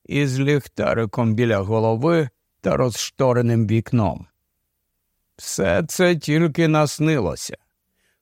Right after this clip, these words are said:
Кошмар закінчився, але от звук, він був реальним.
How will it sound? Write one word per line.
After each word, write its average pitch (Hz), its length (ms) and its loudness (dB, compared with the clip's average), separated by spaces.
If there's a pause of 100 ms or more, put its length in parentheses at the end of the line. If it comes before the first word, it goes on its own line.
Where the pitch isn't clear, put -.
Кошмар 160 720 0
закінчився, 151 1080 0 (560)
але 135 280 2
от 123 240 2
звук, 110 800 -2 (360)
він 135 460 0
був 123 400 0 (420)
реальним. 120 1040 -2